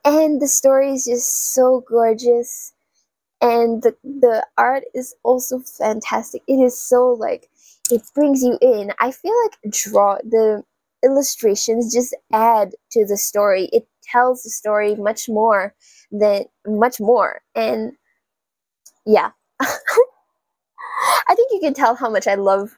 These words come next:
comics. Okay, I'm just gonna show you some of the other comics that I read when I was younger and all. So one of the comics that I read were, was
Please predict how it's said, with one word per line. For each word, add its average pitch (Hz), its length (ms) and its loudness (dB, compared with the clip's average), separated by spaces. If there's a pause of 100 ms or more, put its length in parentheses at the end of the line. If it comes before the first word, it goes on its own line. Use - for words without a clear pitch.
comics. - 460 -6
Okay, 190 260 -2
I'm 240 80 2
just 277 160 -2
gonna 269 200 2
show 196 200 2
you 202 140 -2
some 233 140 -2
of 208 60 0
the - 120 -2
other 190 140 2
comics 196 380 -4
that 190 100 0
I 190 80 0
read 185 360 -2 (420)
when 190 380 0
I 190 160 0
was 196 240 -4
younger 190 600 -2
and 240 120 -6
all. 262 260 -8 (640)
So 247 300 2
one 247 240 -2
of 480 60 -4
the 302 100 -6
comics 214 640 -4 (100)
that 202 200 0
I 202 160 0
read 190 380 -2 (1120)
were, 208 600 2
was 196 480 -2